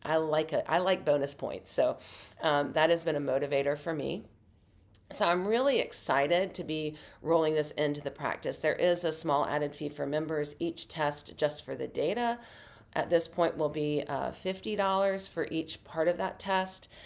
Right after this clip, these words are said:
And then if you want, um, the, the diet program or you wanna speak with one of the nutrition or exercise specialists that they have through Pinoe, there's an added fee for that. But we can go through those details.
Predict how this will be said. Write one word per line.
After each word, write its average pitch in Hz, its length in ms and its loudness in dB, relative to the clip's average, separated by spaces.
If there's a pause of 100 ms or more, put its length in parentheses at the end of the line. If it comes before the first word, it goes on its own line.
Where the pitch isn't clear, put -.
(160)
And 170 200 2
then 165 260 4
if 160 220 0
you 160 160 0
want, 151 420 2 (140)
um, 135 520 -2 (360)
the, 139 560 2 (200)
the 110 380 -2 (320)
diet 156 420 4
program 139 840 0 (340)
or 156 140 0
you 147 160 -2
wanna 143 160 2
speak 147 320 -4
with 143 160 -6
one 139 160 0
of 139 100 -4
the 135 220 2
nutrition 139 640 -2
or - 100 -2
exercise 131 400 -2
specialists 127 560 -2
that - 140 -6
they 131 100 -4
have 127 380 -4
through 147 220 -6
Pinoe, 135 580 -4 (460)
there's 151 200 0
an 135 140 0
added 139 340 0
fee 127 160 -6
for 123 200 -4
that. 101 300 -4
But - 120 -6
we 247 80 0
can 240 180 0
go 156 160 4
through 151 220 -2
those 135 220 -2
details. 120 640 -6